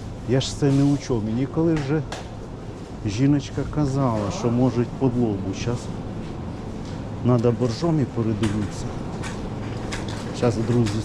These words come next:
сорі, бігом. Бо я не хочу за вісімдесят шість боржомі купити. Ні, нічого не указано. Хоча я все одно проб'ю потім, як з вами попрощаюся.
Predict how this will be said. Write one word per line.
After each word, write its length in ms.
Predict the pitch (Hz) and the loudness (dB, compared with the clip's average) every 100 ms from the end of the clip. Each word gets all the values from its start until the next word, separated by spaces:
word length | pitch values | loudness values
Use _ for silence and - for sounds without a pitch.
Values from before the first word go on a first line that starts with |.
| - | 2
сорі, 280 | 131 110 104 | 4 4 2
бігом. 200 | 117 113 113 90 - - - - - - - - - - - - - - - - - - - - - - - - - | 2 2 2 0 -4 -4 -6 -6 -6 -6 -6 -6 -6 -6 -6 -6 -6 -6 -6 -6 -6 -6 -6 -8 -8 -8 -8 -8 0
Бо 100 | 101 | 4
я 120 | 117 120 | 4 4
не 120 | 123 | 2
хочу 360 | - 127 127 | 2 2 2
за 120 | 107 113 | 0 0
вісімдесят 520 | 113 - 113 104 113 | 0 0 -2 0 -2
шість 280 | - 107 101 | 0 0 0
боржомі 440 | 113 104 107 104 - | 0 0 0 -2 -4
купити. 400 | 101 - 101 - 110 - - - - - - - - - 113 | -6 -4 -4 -4 -8 -8 -8 -8 -8 -8 -8 -8 -8 -4 2
Ні, 200 | 120 117 | 4 4
нічого 360 | 120 113 131 | 2 0 0
не 120 | 113 110 | 0 0
указано. 600 | 101 - 104 95 104 107 - - - - - - - - - - - - - - - - - - - - - | -2 -2 -2 -2 -2 -2 -4 -8 -8 -8 -8 -8 -8 -8 -8 -10 -8 -8 -8 -8 -8 -8 -8 -6 -6 -4 -2
Хоча 220 | 120 131 | 0 4
я 160 | 120 113 | 4 2
все 140 | - | 2
одно 280 | 123 131 180 - | 2 4 2 4
проб'ю 420 | 135 131 110 117 110 | 6 6 4 0 0
потім, 360 | 113 - 113 110 | 0 2 2 4
як 120 | 110 - - 110 | 2 0 -2 2
з 40 | |
вами 240 | 117 113 104 | 4 4 2
попрощаюся. 800 | 113 - 120 - 156 143 113 - | 0 0 0 0 0 0 -2 -4